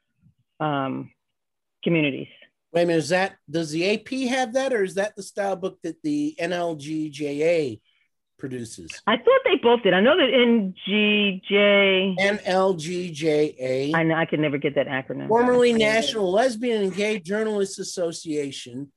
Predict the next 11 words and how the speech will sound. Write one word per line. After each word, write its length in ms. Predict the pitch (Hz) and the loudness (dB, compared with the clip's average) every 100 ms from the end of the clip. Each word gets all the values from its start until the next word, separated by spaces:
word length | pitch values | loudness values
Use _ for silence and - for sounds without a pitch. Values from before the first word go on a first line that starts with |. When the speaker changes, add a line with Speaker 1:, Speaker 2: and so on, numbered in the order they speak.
| _ | _
Speaker 1:
Yes. 320 | 175 165 143 170 | 2 4 2 -4
Speaker 2:
Now 140 | 233 | -4
simply 400 | 240 233 214 214 | -2 -2 -2 -2
known 240 | 190 185 175 | 0 2 0
as 180 | 160 165 | 0 0
N 200 | 226 254 | 2 2
L 220 | 233 220 | 2 -2
G 260 | 175 208 | -4 -6
J 680 | 175 190 185 185 220 240 240 | -4 -2 0 2 2 2 2
A, 40 | 240 | 0
colon, 720 | - 190 185 170 170 175 | -6 -4 -2 -4 -8 -10